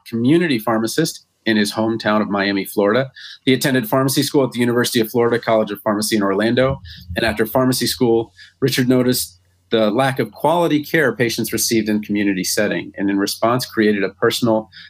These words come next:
medication management company, MedVise, a vision of what he thinks M T M will be like in the future. He's also host of R X Radio,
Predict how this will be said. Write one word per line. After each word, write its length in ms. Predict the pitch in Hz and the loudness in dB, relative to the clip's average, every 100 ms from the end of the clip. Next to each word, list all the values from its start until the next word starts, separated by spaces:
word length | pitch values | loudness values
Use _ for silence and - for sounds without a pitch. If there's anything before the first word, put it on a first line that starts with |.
| - | -2
medication 500 | 214 104 104 98 98 | -2 0 0 0 0
management 460 | 98 92 87 92 - | 0 0 -2 -6 -2
company, 500 | 110 107 107 107 - - | -2 2 2 2 -2 -4
MedVise, 680 | 98 - 95 80 78 - - - - | -2 0 0 0 -2 -6 -10 -18 -4
a 60 | 104 | 2
vision 520 | 123 113 123 117 113 - | 2 2 0 -2 -6 -8
of 80 | 98 | 0
what 180 | 110 - | 0 0
he 240 | - 202 | 0 0
thinks 520 | 208 104 92 - - - | 2 0 0 -4 -6 -2
M 140 | 95 | -2
T 200 | - 95 | 0 0
M 140 | 90 92 | 0 -2
will 120 | 87 | -2
be 120 | 95 | 0
like 240 | 82 85 | 0 -2
in 80 | 90 | -4
the 80 | - | -6
future. 480 | - 117 107 - - - - - | 0 -2 0 -6 -6 -18 -20 -4
He's 120 | 139 151 | 0 2
also 260 | 156 156 | 2 0
host 260 | 143 165 135 | 0 0 -2
of 100 | 107 | -2
R 240 | 123 143 | 0 0
X 300 | 131 131 - | 0 -4 -4
Radio, 640 | 117 127 131 139 139 170 | 0 2 4 2 2 -2